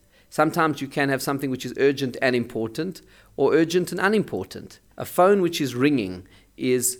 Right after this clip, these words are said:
certainly urgent. It's demanding attention. Whether to answer that call or not depends on the nature of the call. But the greatest danger that we have in life is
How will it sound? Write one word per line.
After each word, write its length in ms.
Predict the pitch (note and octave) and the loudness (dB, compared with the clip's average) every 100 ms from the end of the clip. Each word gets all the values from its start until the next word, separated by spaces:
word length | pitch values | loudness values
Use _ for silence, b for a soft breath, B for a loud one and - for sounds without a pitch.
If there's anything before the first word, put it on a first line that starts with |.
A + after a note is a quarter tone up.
| _ | _
certainly 600 | - - F#3 F#3 E3 C#3 | 0 4 4 4 -2 4
urgent. 380 | A#2+ C#3+ - - | 6 6 2 -10
It's 160 | G2+ - | -10 -4
demanding 760 | C3 A#2+ B2+ D#3 D#3+ C#3+ C3+ | 0 4 6 6 4 2 0
attention. 720 | - - F3 E3 - F2+ - _ _ | -4 2 2 2 -2 -10 -14 _ _
Whether 200 | A#2 C#3 | -2 0
to 140 | C#3 C#3+ | 0 4
answer 280 | F#3+ G3 | 4 4
that 160 | E3 D3+ | 0 0
call 220 | - E3+ | 2 2
or 20 | |
not 240 | C3+ C#3+ - B B B | 2 0 -2 B B B
depends 460 | D3 C#3+ F#3 G3 E3+ | -2 4 4 6 4
on 80 | |
the 40 | C#3+ | 4
nature 380 | C3 D#3+ E3+ D3+ | 4 4 2 -4
of 120 | B2 | -2
the 80 | B2+ | -4
call. 500 | - G#3+ C3 - - b | 0 2 2 -2 -8 b
But 140 | C#3 | -6
the 60 | C#3+ | -4
greatest 720 | B2+ D#3+ A#3 B3 - - C3 | 2 4 4 0 -6 -14 -2
danger 400 | A#2 C#3+ G3+ E3 | 6 6 6 4
that 200 | C#3+ C3 | 2 2
we 120 | C3 | 2
have 220 | B2+ D3+ C#3+ | 4 4 2
in 160 | A#2+ | 0
life 560 | A#2+ A2+ F2+ G2+ - - | 0 0 -2 -8 -14 -8
is 380 | C#3+ C3 A#2+ - | 0 0 0 -6